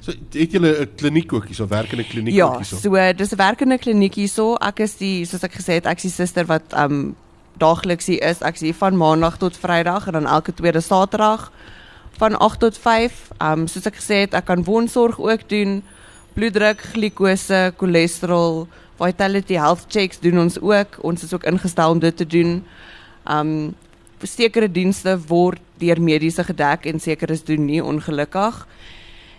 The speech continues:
Speaker 2: En ja, ook maar net 'n helpende hand vir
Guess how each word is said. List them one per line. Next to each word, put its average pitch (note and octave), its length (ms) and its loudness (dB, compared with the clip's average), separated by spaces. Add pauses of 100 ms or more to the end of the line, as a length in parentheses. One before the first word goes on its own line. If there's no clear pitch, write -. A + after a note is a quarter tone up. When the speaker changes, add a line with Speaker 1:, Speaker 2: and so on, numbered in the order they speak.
(100)
Speaker 2:
En F#3 640 2 (280)
ja, C#4+ 180 0
ook G3 340 0
maar A3 100 2
net A#3 180 0
'n A3 40 2
helpende F3+ 400 2
hand E3 300 2
vir F3 200 0